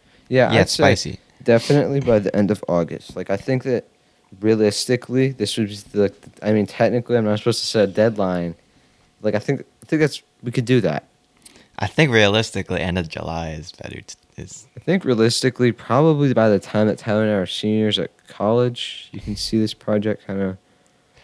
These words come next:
Speaker 2: Yeah. <laughs>
Speaker 1: No, but guys, actually, though, soon, like, we'll start, um, well, I th-, do you think we could give 'em just, like, a little bit of hint about what it is?
Speaker 2: Yeah, sure.
Speaker 1: We're gonna probably start dropping singles soon. That's all we're gonna say. And with that,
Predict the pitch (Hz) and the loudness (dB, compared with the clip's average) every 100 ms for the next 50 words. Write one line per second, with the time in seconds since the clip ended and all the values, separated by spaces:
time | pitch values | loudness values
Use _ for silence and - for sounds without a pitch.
0 | _ _ _ _ _ _ _ _ _ _ | _ _ _ _ _ _ _ _ _ _
1 | _ _ - 82 69 92 - - 120 110 | _ _ -8 -6 -4 0 0 2 2 2
2 | 101 101 98 101 107 - 104 95 87 - | 2 0 0 0 -2 0 2 2 0 0
3 | - 113 120 113 - _ 104 - 101 - | 2 4 4 0 -10 _ -10 -8 -10 -6
4 | 120 107 - 104 95 87 _ _ _ _ | -2 -2 -2 -6 -6 -8 _ _ _ _
5 | _ - 170 - - 135 156 165 165 123 | _ -4 -2 -2 -8 -8 -2 0 0 0
6 | 117 104 - 98 95 107 104 101 110 95 | 0 0 0 0 2 2 4 2 2 -2
7 | 90 92 95 85 87 113 139 - _ _ | -2 -2 -2 -2 -2 -2 -4 -12 _ _
8 | _ _ _ _ _ _ _ _ _ _ | _ _ _ _ _ _ _ _ _ _
9 | _ - 120 127 - 156 - - 107 107 | _ -6 -4 -2 -2 -4 -6 -18 -8 -2
10 | 113 127 123 123 123 117 123 - 117 110 | 0 2 0 0 0 2 0 0 0 2
11 | 107 - 113 - 127 120 90 - 76 85 | 0 -2 -6 -2 -2 -2 -4 -6 -8 -10
12 | - 101 110 110 98 - 107 98 - - | -6 -4 -2 -4 -2 -2 -2 -4 -8 -10
13 | 92 110 - 110 117 127 | -6 -4 0 2 4 2